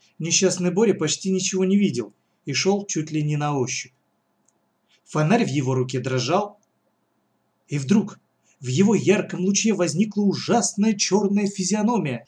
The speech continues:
с огромными глазами. В открытой окровавленной пасти обнажились страшные клыки – и послышались слова:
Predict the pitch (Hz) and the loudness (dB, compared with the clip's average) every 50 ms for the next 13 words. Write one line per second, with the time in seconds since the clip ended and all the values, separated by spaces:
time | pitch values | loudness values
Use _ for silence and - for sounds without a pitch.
0 | _ _ _ - - 156 156 151 151 170 180 165 143 143 135 143 127 127 151 160 | _ _ _ -4 -2 -2 0 0 2 2 2 2 0 0 -2 -2 -2 0 0 0
1 | 151 151 185 180 151 131 117 - _ _ _ _ _ _ _ _ _ _ _ _ | 2 2 2 0 0 -2 -8 -12 _ _ _ _ _ _ _ _ _ _ _ _
2 | _ - _ - 123 107 160 202 196 - - - 180 196 220 202 202 196 196 190 | _ -20 _ -12 -6 -2 0 0 0 -2 -4 -2 0 2 2 2 2 2 0 0
3 | 190 - 185 180 - - 135 139 165 160 175 170 156 156 165 160 160 170 165 - | 0 -2 -6 -6 -6 -8 -6 -6 -4 -2 -2 -2 -2 -2 -4 -4 -4 -6 -6 -4
4 | 165 170 170 - - - 165 170 - 170 147 147 156 160 147 143 175 156 151 147 | -6 -6 -6 -6 -6 -8 -8 -6 -6 -8 -6 -6 -4 -4 -4 -4 -2 -2 -2 -2
5 | - - - 156 143 147 135 - - 143 131 127 127 127 123 135 135 131 - 170 | -4 -4 -6 -8 -8 -6 -6 -6 -6 -6 -6 -6 -4 -4 -4 -4 -4 -4 -4 -4
6 | 180 185 185 - _ _ _ _ _ _ _ _ _ _ 143 135 131 170 143 - | -4 -4 -4 -8 _ _ _ _ _ _ _ _ _ _ -10 -8 -6 -4 -4 -4
7 | - 151 151 147 - 147 143 131 123 - - - - 131 135 139 143 139 131 131 | -4 -4 -4 -4 -4 -6 -6 -4 -4 -4 -4 -4 -4 -4 -4 -2 -2 -2 -2 -4
8 | 131 - | -10 -16